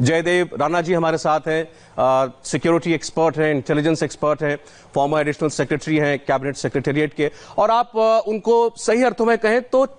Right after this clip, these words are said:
चीन के मामलों का expert भी कह सकते हैं, बरसों बरस का उनका अनुभव है। साथ ही हमारे साथ lieutenant general, अ, retired बीएस जसवाल साहब हैं। जसवाल साहब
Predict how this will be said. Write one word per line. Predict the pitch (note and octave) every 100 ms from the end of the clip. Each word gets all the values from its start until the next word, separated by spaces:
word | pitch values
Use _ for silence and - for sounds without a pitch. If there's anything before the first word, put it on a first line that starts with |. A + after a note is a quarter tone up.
| -
चीन | - D4 C#4+
के | B3+ C#4+
मामलों | A#3+ A3 A3+ A3+
का | B3
expert | B3 G3 - - G3 D#3
भी | F#3 C4 - - -
कह | G#3
सकते | G3+ C#3 - D#3
हैं, | A3 B2
बरसों | F#3 - A#3
बरस | E3 D#3
का | - D#3
उनका | B2+ D3
अनुभव | A#2+ G#2+ F#2
है। | E2+ - - - -
साथ | - F#3
ही | G#3+
हमारे | B3 A#3
साथ | A3 A3+ F#3+
lieutenant | F#3+ G3+ G3+ A3+ F3+
general, | F#3+ G#3 A3 G#3+
अ, | E3+ D#3+
retired | D3 E3 F#3 G3
बीएस | C#3+ F#3+ F3
जसवाल | D3+ - F3 G3
साहब | G3 F3+ G3+
हैं। |
जसवाल | F3 - F3+ F3+
साहब | F#3 E3+ E3 F3+